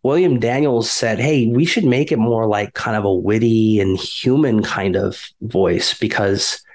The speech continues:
this is artificially intelligent car, right?" Um, and he kinda thinks for himself. So he really championed w-, the kit that we know today, kind of the witty, amusing human kit, right? And that's what I always liked about him,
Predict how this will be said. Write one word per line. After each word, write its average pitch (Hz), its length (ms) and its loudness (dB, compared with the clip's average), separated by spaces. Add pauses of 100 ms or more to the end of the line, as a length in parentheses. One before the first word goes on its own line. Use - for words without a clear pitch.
(200)
this 143 160 0
is 143 100 2
artificially 117 880 0
intelligent 101 680 -2
car, - 340 -6
right?" 120 340 0 (840)
Um, 101 500 -2 (200)
and 107 120 2
he 110 60 0
kinda 165 260 0
thinks 175 340 -2
for - 200 -4
himself. 90 480 -2
So - 140 0
he 175 180 0
really 135 300 2
championed 113 760 -2 (520)
w-, 104 260 -2
the 110 180 -2
kit 120 320 -4
that 107 120 0
we 107 120 2
know 104 200 2
today, 104 500 -2
kind 104 220 -4
of 98 80 -2
the 95 100 2
witty, 104 580 2
amusing 98 840 0 (200)
human 120 520 0
kit, - 340 -4
right? 90 500 0 (440)
And 110 100 -2
that's 180 220 -2
what 269 100 0
I 262 100 2
always 170 260 2
liked 117 300 -2
about 101 340 -2
him, 104 220 -2